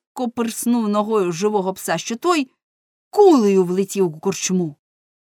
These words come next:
Стара, побачивши, що пес живий,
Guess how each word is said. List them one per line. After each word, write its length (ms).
Стара, 400
побачивши, 840
що 240
пес 340
живий, 540